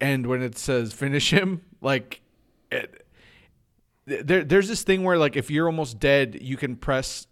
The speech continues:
two buttons to, to make a comeback. And what you do to your opponent is, like, let's just say Sub-Zero gets two icicles, shoves them through your eye sockets, and then, like, bashes your head through other, like, ice stabby things.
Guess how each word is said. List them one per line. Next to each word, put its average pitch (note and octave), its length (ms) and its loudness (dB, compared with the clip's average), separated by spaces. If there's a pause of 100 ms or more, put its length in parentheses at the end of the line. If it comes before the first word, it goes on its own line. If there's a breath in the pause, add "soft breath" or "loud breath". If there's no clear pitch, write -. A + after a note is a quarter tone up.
two C#3 140 -4
buttons C3 480 -2
to, A#2 260 -4 (180)
to B2+ 100 -6
make A#2+ 160 -4
a A2 60 -12
comeback. C#3+ 600 -2 (720 soft breath)
And D#3 180 0
what E3 160 6
you E3 160 0
do F#3 220 0
to A3 80 -2
your F3+ 180 4
opponent F3 500 2
is, C3 320 0
like, C3 460 -2 (340 soft breath)
let's D3 160 -4
just D#3 140 -8
say D#3 140 0
Sub-Zero D3 640 2 (500 soft breath)
gets D#3 180 0
two F#3+ 200 2
icicles, E3+ 400 2
shoves F3 260 6
them G3 160 0
through F3 140 2
your D3+ 200 4
eye C3+ 200 6
sockets, A2+ 880 -2 (260 soft breath)
and C3+ 160 -2
then, D#3 120 0
like, C#3 240 -2
bashes C#3+ 600 4
your D3+ 120 0
head D3 200 2
through C#3 240 0
other, B2+ 680 0
like, A#2+ 340 -4
ice - 520 -2 (360)
stabby B2+ 500 0
things. A#2+ 520 -6